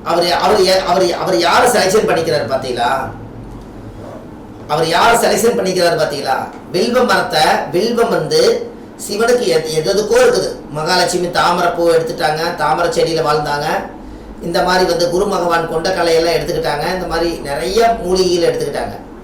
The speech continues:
இந்த சிவன் மட்டும் இந்த வில்வம், வில்வம் தான் அவருக்கு ரொம்ப பிடிச்சிருக்குதுங்கிறதுக்காக வில்வம் எடுத்துட்டாங்க. அதனாலதான்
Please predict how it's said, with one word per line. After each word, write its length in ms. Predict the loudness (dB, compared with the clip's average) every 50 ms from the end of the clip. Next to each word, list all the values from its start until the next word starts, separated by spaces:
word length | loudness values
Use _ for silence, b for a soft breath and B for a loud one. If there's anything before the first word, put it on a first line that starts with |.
| -18 -18 -18 -18 -18 -18 -18 -18 -18 -18 -18 -18 -18 -18 -18 -18 -18 -18 -18 -18 -18 -14 -4
இந்த 340 | -2 -2 -2 0 2 2 2
சிவன் 360 | 2 0 0 2 2 2 2
மட்டும் 560 | 2 0 -2 0 0 2 2 2 0 -4 -8 -10 -12 -14 -8
இந்த 300 | -6 -4 0 0 0 0 0
வில்வம், 520 | 0 -2 -2 0 2 2 2 2 0 -2
வில்வம் 340 | -2 -2 -2 0 0 0 0
தான் 220 | 2 2 4 4 4
அவருக்கு 300 | 4 2 0 0 0 -2
ரொம்ப 200 | -2 -2 -2 -4
பிடிச்சிருக்குதுங்கிறதுக்காக 960 | -4 -4 -6 -4 -2 -2 -2 -2 -4 -4 -4 -6 -6 -6 -6 -6 -8 -6 -4 -4 -4 -4 -6 -8 -14 -16 -18 -18 -18 -18 -18 -18 -10 -2
வில்வம் 360 | 0 2 2 2 2 0 -2
எடுத்துட்டாங்க. 380 | -2 -4 -4 -6 -8 -8 -6 -4 -2
அதனாலதான் 640 | 0 2 2 2 2 2 0 0 -2 -2 -2 -2 -4